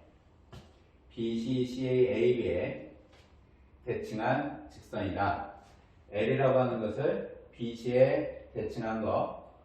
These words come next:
대칭한 직선 엘에이가 되겠죠.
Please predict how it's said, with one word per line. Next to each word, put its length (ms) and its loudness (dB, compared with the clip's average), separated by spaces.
대칭한 420 -6
직선 600 -2
엘에이가 1300 0
되겠죠. 680 -4